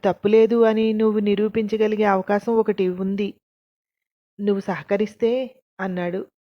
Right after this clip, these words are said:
"చెప్పండి, నేనేం చేయాలో?" అంది సుమ. "రేపు కోర్టు హీరింగ్ ఉంది. మన అక్కడ వాడు చేయలేదు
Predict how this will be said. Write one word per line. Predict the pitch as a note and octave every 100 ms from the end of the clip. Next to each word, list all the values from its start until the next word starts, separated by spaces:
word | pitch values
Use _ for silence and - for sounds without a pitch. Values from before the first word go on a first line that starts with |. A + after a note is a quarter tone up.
| _ -
"చెప్పండి, | F#3+ - G#3 A3 G#3+ -
నేనేం | A3 G#3 G3+ G3 A3+
చేయాలో?" | A3 A3 G#3+ - _ G#3
అంది | G3 G3
సుమ. | G3 F#3 F#3 _ _ _ _ _ -
"రేపు | F3+ F#3 F#3+ G3+ G#3+ -
కోర్టు | G3+ G3+ A#3
హీరింగ్ | A3 G#3 G#3+ A3+
ఉంది. | G#3+ G3 F#3 - _ -
మన | G#3 G#3
అక్కడ | G#3 G#3+ G#3 G#3+ G#3+ A3 _ _ _ _ _ _ _ F#3+
వాడు | F3+ D#3+ E3
చేయలేదు | - F3+ F#3 A3+ A#3 A#3